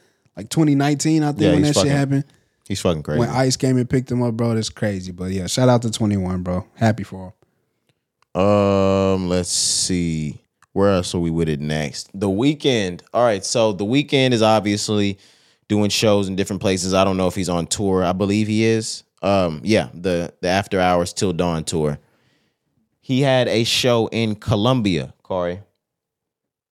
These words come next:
Speaker 2: This nigga sold so many fucking tickets, and the shit that happened at the show was so great that he impacted the entire nation of Colombia's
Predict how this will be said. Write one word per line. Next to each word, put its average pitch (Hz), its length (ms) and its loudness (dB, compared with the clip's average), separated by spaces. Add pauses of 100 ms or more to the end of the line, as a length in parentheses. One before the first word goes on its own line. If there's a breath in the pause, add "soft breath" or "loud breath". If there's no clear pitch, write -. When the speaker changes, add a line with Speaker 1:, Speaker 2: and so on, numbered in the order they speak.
(1600)
Speaker 2:
This 127 260 0
nigga 135 360 2
sold 117 420 2
so 120 300 0
many 123 240 0
fucking 117 440 0
tickets, - 640 -4 (600)
and 104 160 2
the 98 60 0
shit - 280 0
that 131 100 2
happened 113 320 2
at 101 120 -2
the 101 60 -10
show 95 480 -2 (680)
was 104 200 -2
so 117 460 0
great 110 420 2 (760)
that 113 200 4
he 117 160 -2
impacted 113 920 -6
the 101 160 -4
entire 107 720 0
nation 101 480 -2
of 92 200 -6
Colombia's 95 880 -2